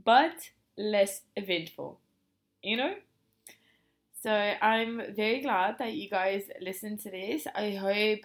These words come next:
you <laughs> were as emotional as I was. I really hope that at least one of you had their mouth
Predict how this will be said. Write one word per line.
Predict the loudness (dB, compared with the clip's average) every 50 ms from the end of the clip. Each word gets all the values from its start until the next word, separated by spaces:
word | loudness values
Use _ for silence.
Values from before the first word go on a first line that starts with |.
| -10 -14
you | -14 -14 -12 -10 -8 -6 -6 -4 -4 -4 -4 -4 -6 -8 -10 -12 -16 -16 -8 -6
<laughs> | -2 0 0 2 0 0 -2 -6 _ _ _ _ _ _ _ -20 -18 -16 -16 -16 -16 -18 -18 -12
were | -4 2 6 8 8 8 8 6 6 4 4 2 2 0 0
as | 2 4 6 6 6 4 2 0 -4 -8 -10 -10 -12 -14 _ _ _ _ _ _ _ _ _ _ _ _ _ _ _ _ -4
emotional | -2 0 0 0 0 -2 -2 -2 -2 -2 -2 -4 -8 -12 _ _ -8
as | -4 0 2
I | 4 4
was. | 4 4 4 4 4 2 -2 -6 -12 -16 _ _ _ _ _ _ _ _ _ _ _ _ _ _ _ _ _ _ _
I | 0 2
really | 2 2 2 2 2
hope | 2 2 2 4 4 2 0 -2 -4 0
that | 2 2 2 2 -2 -6 -10 _ -6
at | -4 -4 -2
least | -2 -2 0 -2 -4 -6
one | -6 -6 -2 -2 0 2
of | 2 2 4
you | 4 4 4 4 2 -2 -4 -10 -18 -20 -20 -20 _
had | -2 2 2 2 2 4
their | 2 2 2 2
mouth | 0 0 2 4 4 4 2 0 -4